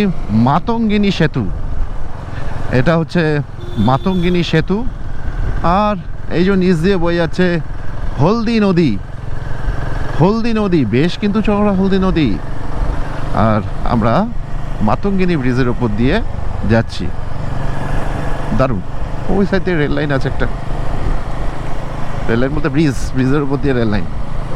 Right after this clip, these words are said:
আর এই সামনে একটা মন্দির যে দেখা যায় না, সেই মন্দিরটা প্রতিবার যাওয়ার ইচ্ছা আছে। অন্তত এতবার আমি এখানে এসেছি, সববারই ভাবি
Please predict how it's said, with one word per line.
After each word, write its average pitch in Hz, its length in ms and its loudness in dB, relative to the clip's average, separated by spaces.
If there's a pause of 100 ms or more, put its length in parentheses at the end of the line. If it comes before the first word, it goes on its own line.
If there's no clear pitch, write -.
(920)
আর 123 140 2
এই 156 100 2 (180)
সামনে 165 300 2
একটা 226 200 2
মন্দির 175 480 2
যে 208 180 2
দেখা 180 240 2
যায় 220 160 0
না, 165 60 -2 (320)
সেই 139 180 0
মন্দিরটা 180 360 2 (140)
প্রতিবার 196 440 0
যাওয়ার 160 280 2
ইচ্ছা 170 320 0 (100)
আছে। 131 180 0
অন্তত 117 240 0 (240)
এতবার 131 400 0 (120)
আমি 202 100 -2 (100)
এখানে 185 220 0 (120)
এসেছি, 165 280 0 (680)
সববারই 302 340 0
ভাবি 240 240 -2